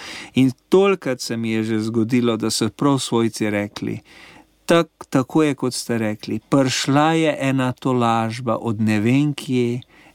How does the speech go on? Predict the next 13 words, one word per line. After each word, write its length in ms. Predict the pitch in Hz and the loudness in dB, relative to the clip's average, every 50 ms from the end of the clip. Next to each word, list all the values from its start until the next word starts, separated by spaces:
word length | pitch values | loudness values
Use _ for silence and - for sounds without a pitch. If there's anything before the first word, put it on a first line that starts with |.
| _ _ _ _ | _ _ _ _
da 140 | 123 117 110 | 0 0 0
smo 240 | - - 120 110 104 | 0 0 0 0 0
lahko 420 | 104 104 101 - - 117 113 107 | 0 -2 -2 -4 -4 -2 0 0
zdržali, 880 | 107 101 107 107 104 101 101 101 113 110 113 117 120 120 117 117 117 117 | 0 0 0 -2 -2 -2 -2 0 2 2 2 2 0 -2 -2 -4 -4 -6
da 220 | - - 113 110 | -6 -4 -2 -2
smo 300 | 107 - - 117 107 104 | -2 0 0 0 0 0
dobili 560 | 104 101 104 113 110 104 107 107 104 104 101 101 | 0 -2 -2 -2 -2 0 0 0 2 2 0 0
moč 560 | 104 101 104 113 120 127 127 127 - - - - | 0 0 2 2 2 2 0 -2 -4 -10 -8 -4
in 180 | 120 110 104 | -4 -2 -2
zdržali 640 | 110 120 131 110 101 107 117 110 101 104 101 101 101 | -4 -4 -4 -4 -4 -2 -2 0 0 0 0 -2 -6
ta 340 | - _ - 101 101 101 - - | -6 _ -2 0 0 0 -2 -4
res, 560 | 110 101 95 101 107 110 110 - - - - | -4 -2 0 0 0 0 0 -2 -4 -6 -8
eh, 480 | - - 101 104 101 98 92 87 - | -8 -8 -6 -4 -4 -4 -6 -6 -10